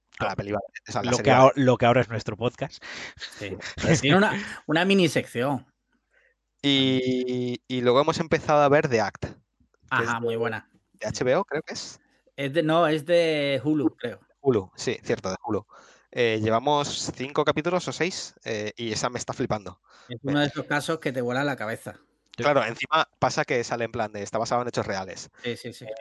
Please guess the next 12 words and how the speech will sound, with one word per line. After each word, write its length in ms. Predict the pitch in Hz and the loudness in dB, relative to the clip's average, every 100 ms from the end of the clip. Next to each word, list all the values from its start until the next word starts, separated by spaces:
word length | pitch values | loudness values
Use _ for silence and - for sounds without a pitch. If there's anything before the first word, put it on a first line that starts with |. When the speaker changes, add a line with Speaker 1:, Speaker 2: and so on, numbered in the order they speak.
| 117 - | -12 -2
Speaker 1:
pero 180 | 147 165 | 2 4
no 100 | 151 | 2
he 40 | 143 | 2
querido 320 | 147 151 147 | 4 6 6
ir 80 | 135 | 6
a 40 | |
ver 140 | 139 127 | 6 4
los 180 | 107 - | 2 -2
hechos 220 | - 127 | 0 0
reales 340 | 127 123 120 | 0 0 0
todavía 460 | 160 139 147 135 - | 2 4 4 2 6
Speaker 2:
<laughs> 400 | 180 - 175 | 6 8 4